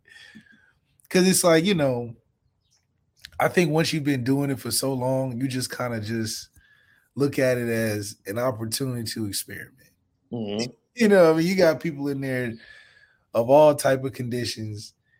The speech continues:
Speaker 1: It's <laughs> just, you, you, as a, as a person that been to school for eight years straight,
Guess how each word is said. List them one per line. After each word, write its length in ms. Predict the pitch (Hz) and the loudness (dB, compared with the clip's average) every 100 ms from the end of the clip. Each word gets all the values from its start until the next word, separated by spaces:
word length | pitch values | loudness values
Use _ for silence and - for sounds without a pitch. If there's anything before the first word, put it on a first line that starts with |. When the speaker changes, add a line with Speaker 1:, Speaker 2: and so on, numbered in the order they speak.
| _ - | _ -4
Speaker 1:
It's 340 | 127 127 110 | -2 0 0
<laughs> 0 | |
just, 100 | - 453 - - - - - - - | 0 -6 -10 -14 -20 -20 -20 -20 -6
you, 100 | 135 135 | -4 -2
you, 200 | 165 143 - - | -2 -4 -8 0
as 220 | 139 127 | 2 2
a, 40 | 127 | 0
as 300 | 107 131 113 | 0 0 -2
a 240 | 107 95 - _ - | -4 -4 -8 _ 0
person 300 | 165 147 151 | 2 2 0
that 160 | 135 | -2
been 140 | 131 147 | -2 -4
to 80 | 127 | -4
school 300 | - 156 151 | 0 0 0
for 160 | - | -4
eight 240 | - 165 117 | 0 0 0
years 340 | 143 160 151 | 0 2 2
straight, 500 | - - 143 131 - | -2 -2 0 -2 -4